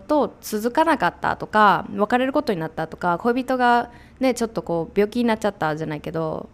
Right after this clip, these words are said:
命を落としたとか、まあ、いろんなことが考えられるんですけど、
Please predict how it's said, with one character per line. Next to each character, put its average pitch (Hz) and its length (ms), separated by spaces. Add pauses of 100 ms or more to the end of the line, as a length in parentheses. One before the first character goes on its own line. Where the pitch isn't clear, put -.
(120)
命 196 340
を 151 60
落 156 80
と 180 100
し - 60
た 160 140
と 170 120
か、 175 200
ま 180 100
あ、 170 40
い 214 100
ろ 247 80
ん 254 40
な 247 80
こ 240 100
と 220 60
が 160 120
考 185 140
え 165 160
ら 165 80
れ 165 100
る 165 40
ん 160 40
で 156 80
す - 100
け 208 80
ど、 269 320